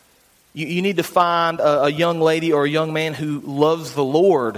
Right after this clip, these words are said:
when you decide who you're gonna marry. Guys and girls, if you're, if you're dating a non-Christian right now, what, what are you doing? Are you gonna marry that person? You gonna marry a non-believer?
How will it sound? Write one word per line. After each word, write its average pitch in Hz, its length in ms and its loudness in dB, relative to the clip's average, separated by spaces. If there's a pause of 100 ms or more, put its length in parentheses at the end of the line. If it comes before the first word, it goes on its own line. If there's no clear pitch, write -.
when 139 140 -12
you 147 100 -8
decide 127 400 -6
who 131 80 -10
you're 123 160 -10
gonna 120 180 -8
marry. 101 320 -10 (1600)
Guys 165 260 0
and 170 60 -10
girls, 175 220 0
if 170 220 -4
you're, 196 100 0
if - 160 -8
you're 226 100 0
dating 185 460 2
a 165 60 0
non-Christian 190 880 -2
right 175 180 -4
now, 185 220 -2
what, 180 300 -4
what 180 160 0
are 240 60 -4
you 202 180 -6
doing? 139 440 -6 (1500)
Are 160 80 -2
you 196 80 0
gonna 190 120 -4
marry 165 320 -2
that 214 200 -2
person? 233 400 -6 (1080)
You 175 80 -2
gonna 190 100 0
marry 185 320 0
a 190 60 -2
non-believer? 190 760 -2